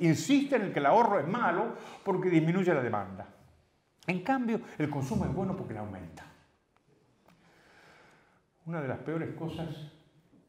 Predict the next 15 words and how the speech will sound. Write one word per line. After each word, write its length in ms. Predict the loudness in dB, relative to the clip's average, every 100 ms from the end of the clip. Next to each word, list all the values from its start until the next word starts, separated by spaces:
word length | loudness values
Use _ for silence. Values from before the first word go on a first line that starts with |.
| -14
que 80 | -10
ha 100 | -8
sucedido 580 | -6 -4 -4 -4 -6
para 160 | -6 -6
la 120 | -8
ciencia 680 | -6 -4 -2 -4 -6 -8 -8
es 160 | -8 -6
el 140 | -6
sentido 400 | -6 -6 -6 -6
común. 400 | -6 -10 -10 -12 -16 -20 -20 -20 _ _ _ -20 -20 _ _ -18
El 80 |
sentido 320 | -14 -10 -6 -6
común 240 | -6 -6
es 60 | -6
malísimo, 580 | -6 -8 -10 -14 -16